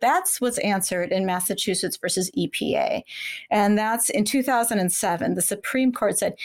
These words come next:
yes, greenhouse gases do qualify as an air pollutant because the statute just says chemical substances admitted into the ambient air. So we have that first yes statement in two thousand and seven.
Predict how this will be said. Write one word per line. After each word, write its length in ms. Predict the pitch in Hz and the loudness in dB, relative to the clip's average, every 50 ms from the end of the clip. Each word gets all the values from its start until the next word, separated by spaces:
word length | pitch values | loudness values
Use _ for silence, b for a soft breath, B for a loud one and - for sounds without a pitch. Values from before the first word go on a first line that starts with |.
| B B B _ | B B B _
yes, 360 | 233 240 269 262 262 254 - - 208 | 2 2 4 4 2 2 0 -2 -2
greenhouse 540 | - - 240 254 254 240 214 247 233 226 - | -2 0 0 2 2 2 2 0 0 0 0
gases 640 | - 208 196 185 185 - - 190 185 180 175 - | 0 0 0 2 0 0 0 2 2 0 0 -2
do 160 | - 208 220 | 0 -2 -2
qualify 460 | 214 - - 202 190 196 - - 185 185 | 0 0 0 0 0 0 0 0 0 0
as 100 | 190 208 | 2 0
an 120 | 208 - | 0 0
air 140 | 262 262 262 | 0 -2 -2
pollutant 460 | 262 - - 233 214 - 208 202 208 B B B B B _ | -4 -4 -2 -2 0 2 2 0 0 B B B B B _
because 300 | 226 208 - 220 202 202 | -4 -2 0 0 0 0
the 80 | 208 | 0
statute 460 | 202 - - 214 196 202 - - 214 | -2 0 0 0 0 0 -2 -4 -4
just 200 | - - 185 - | -2 -2 -2 0
says 360 | - 208 190 180 175 160 - B B B B B B B B B _ - | 2 2 2 4 2 0 -2 B B B B B B B B B _ -2
chemical 480 | - 214 220 226 214 214 - 214 190 | 2 2 4 4 2 2 2 0 2
substances 840 | 190 - - 202 - - - - 185 175 - - 185 190 190 180 - | 2 0 0 0 -2 -2 0 0 0 0 0 0 0 0 0 0 0
admitted 460 | - 214 190 190 185 185 185 185 - | 0 0 0 0 0 0 -2 -2 -2
into 160 | 160 170 - | -2 -2 -2
the 160 | - - 185 | -2 -2 -2
ambient 400 | - 170 160 185 - - - 277 - | 0 0 0 0 -2 -4 -4 -4 -4
air. 300 | - 214 - - 196 - _ _ _ _ _ _ _ _ _ _ _ _ - - _ _ - | -4 -4 -4 -4 -8 -12 _ _ _ _ _ _ _ _ _ _ _ _ -20 -20 _ _ -2
So 140 | - 285 247 | 2 4 4
we 140 | 262 277 | 6 4
have 220 | 285 320 285 285 247 | 4 4 2 2 2
that 280 | 247 233 220 - - | 2 0 0 -2 -6
first 400 | - - 262 262 254 - - - | -6 -4 -2 0 0 0 0 0
yes 260 | 220 226 196 190 190 - | 2 2 2 0 -2 -4
statement 520 | - - 190 - - 190 196 180 - - | -4 -4 -4 -4 -2 -2 -2 -2 0 -2
in 80 | 202 202 | -2 -2
two 160 | - 226 202 | -2 -2 0
thousand 360 | 214 196 190 185 - 196 190 | 0 0 0 0 0 -2 -2
and 120 | 196 233 | -2 -2
seven. 460 | - - 202 185 180 - 185 - 196 | -2 0 0 0 0 -2 -4 -4 -6